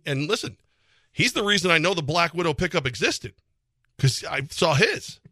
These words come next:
So, like, I owe him no matter what. But, like, I, I believe in, I believe in a scenario where tomorrow night we're watching Yankees Dodgers, you know, seventh inning, eighth inning, you know, Kahnle trots out and starts throwing smoke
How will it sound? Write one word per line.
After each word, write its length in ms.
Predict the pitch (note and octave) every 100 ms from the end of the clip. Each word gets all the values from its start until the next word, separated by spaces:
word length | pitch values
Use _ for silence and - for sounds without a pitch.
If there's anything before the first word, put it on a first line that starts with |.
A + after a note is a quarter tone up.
| - - _ - _ _ _
So, 220 | - D3+ D3
like, 120 | D3+
I 140 | G3+
owe 160 | A3 D4+
him 260 | G#3+ A#2+ F2+
no 80 | C#3
matter 220 | E3 D#3+
what. 260 | G#3 - - _ - _
But, 120 | D#3+
like, 180 | F3+ D#3
I, 220 | E3 E3 E3 _ _ -
I 100 | D3+
believe 460 | C#3 D#3 G3 G3
in, 260 | F3+ D3+ D3 _ _ _ _ _ - C#3+ - _ _ _ _ _ _ _ -
I 80 | C#3+
believe 240 | E3+ F#3+
in 40 |
a 60 | E3+
scenario 460 | - D#3 D#3 D3+ C3+
where 200 | B2+ B2+
tomorrow 360 | C#3 C#3 C#3
night 180 | C3+ C3
we're 140 | A#2+
watching 360 | A#2+ B2 - A#2
Yankees 400 | A#2+ A#2+ B2+ G2+
Dodgers, 640 | A#2 A#2+ A#2+ A2 G2+ - _ _ _ - - - _
you 80 | A2+
know, 80 | A2
seventh 480 | - C#3+ C#3 B2+ A#2+
inning, 340 | B2+ B2+ B2
eighth 280 | A#2 C3 A#2+
inning, 480 | B2 B2 A#2+ A#2 A2 - _ _ _ _ _ -
you 100 | A2+
know, 40 |
Kahnle 380 | G2+ D3 C#3+ C3+
trots 320 | - C3 B2
out 160 | B2+ A#2+
and 80 | G#2+
starts 240 | A#2+ G#2+
throwing 300 | B2+ A2+ G2+
smoke 380 | - F#2+ E2